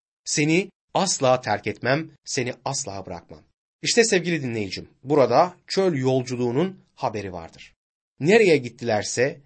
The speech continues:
nerede kamp kurdularsa Tanrı onlar ile birlikteydi. Samimi olursak söylemeliyiz ki onlar Tanrı ile yürümüyorlardı. O kırk yıl boyunca ve bu yılların çoğunda yüreklerinde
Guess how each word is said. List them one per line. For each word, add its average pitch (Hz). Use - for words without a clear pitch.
nerede 143
kamp 185
kurdularsa 110
Tanrı 139
onlar 117
ile 95
birlikteydi. 82
Samimi 240
olursak 156
söylemeliyiz 139
ki 120
onlar 143
Tanrı 139
ile 165
yürümüyorlardı. 107
O 165
kırk -
yıl 123
boyunca 110
ve 135
bu 240
yılların 160
çoğunda 120
yüreklerinde 127